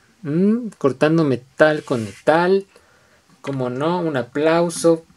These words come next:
Por favor, véanlo nada más. Sí se ve malo, ¿eh?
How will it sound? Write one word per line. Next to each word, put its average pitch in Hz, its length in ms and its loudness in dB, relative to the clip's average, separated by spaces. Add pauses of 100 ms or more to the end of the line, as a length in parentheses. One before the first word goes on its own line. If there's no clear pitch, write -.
(520)
Por 120 140 -8
favor, 135 440 0
véanlo 147 260 -4
nada 123 180 -6
más. 127 380 -8 (2500)
Sí 185 140 -8
se 180 120 0
ve 147 100 0
malo, 127 420 0
¿eh? 160 140 -2